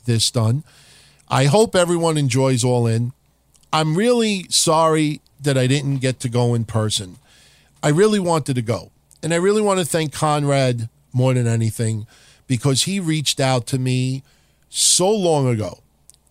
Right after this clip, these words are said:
and I don't wanna get into the details, but he was taking care of everything for me.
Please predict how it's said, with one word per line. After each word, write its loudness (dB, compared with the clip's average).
and 0
I 2
don't 2
wanna 2
get 0
into -2
the 0
details, -2
but 2
he -4
was 0
taking -4
care 0
of -6
everything -10
for -2
me. -8